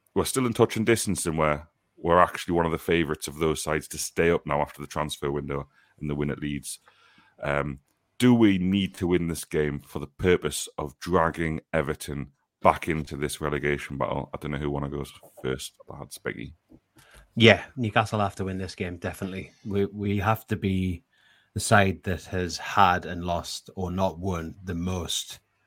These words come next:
Speaker 2: must-win games in a season in, in football history. Um, you run out of times where you can say it's a must-win game and you don't win. Um, we have to win. It's as simple as that. Everton are close to us in the league. They're a winnable home fixture.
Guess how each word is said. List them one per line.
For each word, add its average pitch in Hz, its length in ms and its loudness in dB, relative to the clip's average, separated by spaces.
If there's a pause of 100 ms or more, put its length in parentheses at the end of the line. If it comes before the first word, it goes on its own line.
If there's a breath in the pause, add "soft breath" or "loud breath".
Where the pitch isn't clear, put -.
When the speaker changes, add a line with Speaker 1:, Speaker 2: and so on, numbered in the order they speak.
(140)
Speaker 2:
must-win 98 540 0
games 90 300 -4
in 90 80 -6
a 87 60 -8
season 85 460 -8
in, 90 280 -10
in 90 180 -8
football 87 340 -6
history. 92 440 -4 (100)
Um, 92 380 0
you 95 160 -6
run 98 220 0
out 95 160 2
of 101 80 -8
times 98 340 -4
where 90 100 -4
you 87 80 -6
can 78 140 -12
say 90 140 -6
it's 85 140 -10
a - 20 -6
must-win 87 340 -8
game 92 260 -4
and 90 140 -4
you 85 60 -6
don't 87 240 -6
win. 98 260 -2 (160)
Um, 87 260 0
we 85 120 -8
have 87 160 -2
to 82 80 -10
win. 85 260 -8
It's - 240 -8
as - 80 -6
simple 78 260 -4
as 78 120 -12
that. 85 240 -4 (360 soft breath)
Everton 98 260 2
are - 80 0
close 98 260 0
to 92 100 -2
us 87 80 0
in 90 60 -4
the 85 60 -4
league. 87 300 -4
They're 85 160 -8
a 85 60 -8
winnable 95 400 0
home 95 260 -2
fixture. 87 520 -4